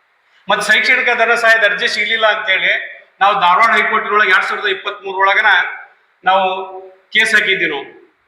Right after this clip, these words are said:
ಟೋಟಲಿ ಕರ್ನಾಟಕದೊಳಗೆ ಎಷ್ಟು ಕಟ್ಟಡ ಕಾರ್ಮಿಕರ ಮಕ್ಕಳು ಅದಾರ ಶೈಕ್ಷಣಿಕ ಧನ ಸಹಾಯ ಅರ್ಜಿ ಹಾಕಿವಿ, ಅವನ್ನೆಲ್ಲ ಬಾಕಿ ಇರ್ತಕ್ಕಂಥ ಕೊಡಿಸ್ಬೇಕು ಅಂತೇಳಿ. ಎರಡ್ ಸಾವಿರದ ಇಪ್ಪತ್ನಾಲ್ಕರ ಜನವರಿ ಟೈಮ್ನೊಳಗೆ ಆದೇಶ ಆಯ್ತು ಧಾರವಾಡ ಹೈಕೋರ್ಟಿಂದನ.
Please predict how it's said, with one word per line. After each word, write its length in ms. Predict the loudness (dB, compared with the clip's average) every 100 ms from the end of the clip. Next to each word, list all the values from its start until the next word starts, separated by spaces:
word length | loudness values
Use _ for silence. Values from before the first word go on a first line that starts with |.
| -6
ಟೋಟಲಿ 380 | -2 2 2 2
ಕರ್ನಾಟಕದೊಳಗೆ 840 | 0 0 2 2 2 2 2 2
ಎಷ್ಟು 320 | 0 0 -2
ಕಟ್ಟಡ 280 | -2 -2 -2
ಕಾರ್ಮಿಕರ 460 | 0 0 -2 -4 -2
ಮಕ್ಕಳು 260 | 0 0
ಅದಾರ 220 | 2 2
ಶೈಕ್ಷಣಿಕ 420 | 0 -2 -6 -8 -6
ಧನ 120 | -6
ಸಹಾಯ 140 | 0 0
ಅರ್ಜಿ 260 | 0 -2
ಹಾಕಿವಿ, 640 | -2 0 0 -2 -4 -18 -4
ಅವನ್ನೆಲ್ಲ 360 | -2 0 2 2 2 0 -4 -10 -14 -20 _ -2
ಬಾಕಿ 260 | 0 2 0
ಇರ್ತಕ್ಕಂಥ 480 | 0 -2 -2 -2
ಕೊಡಿಸ್ಬೇಕು 560 | -4 -4 -6 -8 -10 -8
ಅಂತೇಳಿ. 600 | -8 -4 -4 -4 -14 -20 _ _ _
ಎರಡ್ 180 | 0 0
ಸಾವಿರದ 260 | 2 2 2
ಇಪ್ಪತ್ನಾಲ್ಕರ 680 | 0 0 0 2 0 0 -4
ಜನವರಿ 440 | -2 0 2 2
ಟೈಮ್ನೊಳಗೆ 480 | 0 0 2 2 2
ಆದೇಶ 320 | 2 2 0 0
ಆಯ್ತು 480 | -2 -6 -12 -12 -2
ಧಾರವಾಡ 240 | 0 2
ಹೈಕೋರ್ಟಿಂದನ. 540 | 0 -2 -6 -6 -6